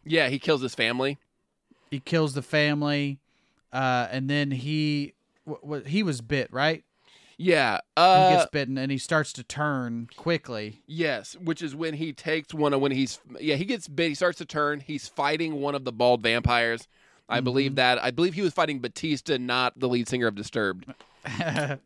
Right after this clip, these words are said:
Speaker 1: And he pushes him into the, uh, he pushes him into the Michael Myers machine, and he explodes. But his, his arm also gets, like, caught in it, and he's like, "Ah," which sucks.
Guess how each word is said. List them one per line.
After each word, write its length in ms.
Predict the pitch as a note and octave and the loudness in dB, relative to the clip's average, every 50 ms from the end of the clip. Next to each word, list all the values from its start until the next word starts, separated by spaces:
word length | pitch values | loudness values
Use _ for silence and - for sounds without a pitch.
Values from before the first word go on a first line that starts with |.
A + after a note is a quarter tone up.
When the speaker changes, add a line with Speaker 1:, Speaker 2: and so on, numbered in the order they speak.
| _ - | _ -2
Speaker 1:
And 520 | C#3+ D#3 D#3 D3+ D3+ D3+ D3 C#3+ C#3+ C#3 | 0 2 2 2 2 4 2 2 0 0
he 220 | C#3 C#3+ E3 F3 - | -4 -4 -4 -6 -8
pushes 480 | - - G#3 A#3 B3+ - D#4 C#4 G3+ | 0 2 2 2 2 0 -4 -4 -2
him 240 | - A#3+ A3 F#3+ E3+ | 0 0 0 0 -2
into 720 | B2 D3 D#3 D#3+ D#3+ D3+ - - F3+ E3+ D#3+ D#3 D3+ D3 C#3+ | -4 -4 -4 -4 -6 -8 -8 -4 -2 2 2 4 2 2 0
the, 520 | C3+ C3+ C3 C3+ B2+ B2 A#2+ A#2 A2+ A2 G2+ | -4 -4 -2 -2 0 0 -2 -2 -2 -2 -2
uh, 260 | G2 F#2+ F#2 F2+ F2 D2+ - B2+ | -2 -4 -4 -6 -6 -8 -8 -8
he 120 | B2+ B2+ | -8 -8
pushes 360 | - - E3+ F3 D#3+ F3 E3 | -4 -4 -4 -4 -4 -6 -6
him 140 | E3+ D3 C3 | -6 -6 -4
into 560 | C3+ C3 C3 A#2 - C#3 C3 B2 A#2+ A#2 G2+ | -4 -6 -6 -6 -4 -4 -2 -2 -2 -2 -4
the 580 | A2 G#2+ G2+ A2 G#2+ G#2 G2+ G2 F#2+ F#2 F#2 F2+ | -6 -6 -4 -2 -2 -2 -2 -2 -2 -4 -4 -6
Michael 380 | F#2 G2+ A2+ A#2+ A#2+ A2+ - A#2 | -6 -2 2 2 2 2 0 -4
Myers 380 | A2+ A2 A2 A2 A2 F#2+ - | -2 -2 0 0 -2 -4 -6
machine, 420 | G#2+ F#2+ - - F#2+ F2+ F2+ F#2+ - - _ - - - - - - - - | -10 -12 -10 -10 -8 -8 -10 -10 -14 -18 _ -20 -20 -20 -20 -20 -18 -6 -2
and 240 | D#3+ D#3 D#3 D3 C#3 | 0 0 0 0 -2
he 260 | C#3+ D3 C#3 D3 D3+ | -4 -4 -4 -6 -6
explodes. 640 | C#3+ - - B2+ - D3 C3+ B2+ B2 A#2+ B2 B2 - _ _ _ _ _ | -8 -10 -12 -10 -6 -2 -2 0 0 0 -2 -4 -10 _ _ _ _ _
But 120 | E3 E3+ | 2 2
his, 140 | F#3 F#3 D#3 | 4 4 4
his 180 | E3+ E3 D#3 - - | 2 0 -2 -2 -2
arm 300 | E3 F3+ A3+ E4+ F4+ A#3+ - | 0 4 4 6 4 4 4
also 360 | B2+ D3 F#3+ B3+ D4+ - B3 | 4 4 4 4 4 2 2
gets, 200 | F#3 F3 D#3 - | 2 2 0 2
like, 200 | D3 B2+ A2+ - | 2 0 0 -2
caught 340 | - - C3+ C3+ C#3+ E3+ G3+ | -2 0 2 4 4 4 4
in 80 | A3+ C4+ | 4 4
it, 60 | C4+ | 2
and 80 | B3+ F#3+ | 2 2
he's 120 | E3 C#3+ | 2 0
like, 120 | C#3+ D3 C#3 | 0 0 0
"Ah," 680 | C#3+ D#3 C#3+ D#3 G3+ G3+ - - G3+ G3 F#3+ D#3 C#3 C3 | 0 2 2 2 2 2 2 2 4 4 4 2 2 2
which 180 | C3 C#3 B2+ - | 0 0 -2 -2
sucks. 760 | - - - - C3 C#3+ D#3+ D3 A#2+ A2 - - - - | -6 -10 -6 0 2 4 4 4 4 2 0 -4 -10 -18